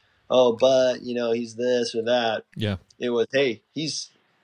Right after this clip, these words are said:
Speaker 1: you know, I still remember the teacher that got and said, "Hey, he's, he's my best kid in class. He's,
Speaker 2: Wow.
Speaker 1: he's, he's at the top in every, in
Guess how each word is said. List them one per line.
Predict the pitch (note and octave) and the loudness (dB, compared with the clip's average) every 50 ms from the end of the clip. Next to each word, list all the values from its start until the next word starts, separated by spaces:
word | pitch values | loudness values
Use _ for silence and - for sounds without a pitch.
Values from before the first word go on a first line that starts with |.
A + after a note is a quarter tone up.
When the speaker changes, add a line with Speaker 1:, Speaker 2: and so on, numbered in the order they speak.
| _ _ _ _ | _ _ _ _
Speaker 1:
you | - A#2+ A#2+ | 0 2 4
know, | A2+ | 4
I | A2+ | 4
still | A2 - C#3 C3 | 2 2 0 2
remember | B2+ A#2 A#2 A#2+ A#2+ A#2 A2+ | 2 4 4 4 4 4 4
the | G#2+ G2+ | 2 0
teacher | - B2 B2+ B2+ - A#2+ A2+ | 0 -2 -2 0 2 4 4
that | G#2+ G#2 G2 - | 4 4 2 2
got | - G#2+ G#2+ | 0 2 2
and | G#2 G#2 | 2 0
said, | - G#2+ G#2+ | -2 -2 0
"Hey, | A#2+ C3 C#3 | 0 2 2
he's, | A#2+ B2+ D3 - - - - - | 2 2 0 -2 -6 -12 -8 -2
he's | B2 D#3 D#3 - | -2 0 0 2
my | A#2+ G#2 G#2 G2+ - - | 2 2 2 2 0 2
best | A#2 A#2 A#2+ B2 A#2+ - - - - _ _ - | 4 4 6 4 2 0 -8 -12 -18 _ _ -6
kid | - C3 A#2+ A#2 A2+ | 0 4 6 8 8
in | A2+ A2 G#2+ | 6 4 2
class. | - A2 G#2 G2+ G2 F#2+ F#2+ - | 0 0 0 2 0 -2 -4 -6
He's, | - A#2 A2+ G#2 G2+ - - _ _ _ - - | -6 -4 -4 -4 -6 -10 -12 _ _ _ -10 -6
Speaker 2:
Wow. | G#2+ A2+ A2+ A2 A2 G#2+ | -4 -2 0 0 0 -2
Speaker 1:
he's, | G#2 G2 - - - _ _ _ _ _ _ _ _ _ _ _ _ - | -4 -4 -8 -10 -12 _ _ _ _ _ _ _ _ _ _ _ _ -2
he's | A#2+ A#2 C3 | 2 4 4
at | A#2+ - | 4 2
the | A2+ | 0
top | - - A2+ A#2 A#2+ A#2+ - - | -2 0 0 2 2 2 4 4
in | A2+ G#2+ G#2+ - - | 4 4 2 -2 2
every, | B2 C3 B2+ B2 B2+ C3+ C#3 C#3 C#3+ D3 C#3+ C#3 - _ _ _ _ _ _ _ _ _ _ _ _ _ _ _ _ _ _ - | 4 4 4 4 2 0 2 2 0 0 -2 -8 -14 _ _ _ _ _ _ _ _ _ _ _ _ _ _ _ _ _ _ -2
in | A2 A#2 A2+ A2 | 2 2 2 2